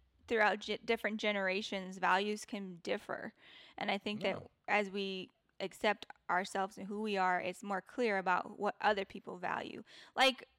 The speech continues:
Speaker 1: definitely in college, when I think about values, obviously I was valuing my education,
Speaker 2: Mm-hmm.
Speaker 1: but, like, there was other people that surrounded me that were like, "Well, I value a Thursday night and going out drinking, so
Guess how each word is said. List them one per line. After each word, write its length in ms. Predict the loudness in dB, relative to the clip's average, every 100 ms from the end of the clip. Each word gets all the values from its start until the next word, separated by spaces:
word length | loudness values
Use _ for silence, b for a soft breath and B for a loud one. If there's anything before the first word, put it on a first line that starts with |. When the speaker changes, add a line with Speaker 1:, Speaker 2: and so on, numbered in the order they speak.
| -2
Speaker 1:
definitely 580 | 4 4 2 -4 -2 -2
in 100 | -4
college, 540 | -4 0 2 2 0
when 140 | -4 -4
I 80 | -4
think 200 | -6 -6
about 460 | -4 0 0 -2 -10 b b b b b _ -10
values, 640 | 4 6 8 6 2 -2 -4 4
obviously 600 | 8 8 4 -2 0 2
I 120 | 2
was 180 | 2 0
valuing 440 | 4 6 4 2
my 140 | -2 -2
education, 840 | -2 -4 -6 -4 -4 -6 -10 -12 -18 b b
Speaker 2:
Mm-hmm. 220 | -20 -2
Speaker 1:
but, 180 | 4 4
like, 300 | 6 2 0 -2
there 180 | 2 4
was 200 | 2 0 -12 4
other 260 | 6 8 4
people 520 | 0 -2 0 0 0 -4 -2
that 200 | -2 -2
surrounded 460 | 0 2 2 0
me 160 | -6 -6
that 120 | -4
were 120 | -2
like, 360 | 0 0 -2 -6
"Well, 120 | -2
I 160 | 0 2
value 400 | 4 6 6 2
a 60 |
Thursday 520 | 4 6 6 6 4 6
night 320 | 8 8 8
and 120 | 4
going 260 | 4 6 8
out 200 | 6 6
drinking, 480 | 2 2 2 0 4
so 400 | 8 10 10